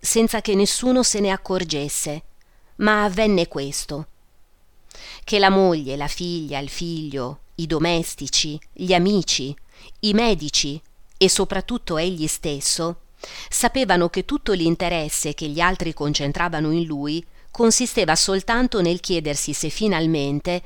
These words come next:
lascerebbe presto libero il suo posto e libererebbe i vivi dal peso della sua presenza, liberando sé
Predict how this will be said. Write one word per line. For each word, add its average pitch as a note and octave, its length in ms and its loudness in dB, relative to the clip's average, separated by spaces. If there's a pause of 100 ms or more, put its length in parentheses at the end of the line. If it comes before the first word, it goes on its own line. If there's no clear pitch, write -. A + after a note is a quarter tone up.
(320)
lascerebbe A3 580 4
presto G#3+ 380 -2
libero G#3 400 -2
il E3 60 -2
suo D#3+ 200 -4
posto D3 640 -6 (380)
e F3+ 120 2
libererebbe F3+ 720 0
i D3 200 -4
vivi A3 500 -4 (100)
dal F#3+ 280 0
peso A#3 300 0
della F3 260 -2
sua G3+ 240 -2
presenza, D3 800 -4 (460)
liberando F#3 720 2
sé C#3+ 420 0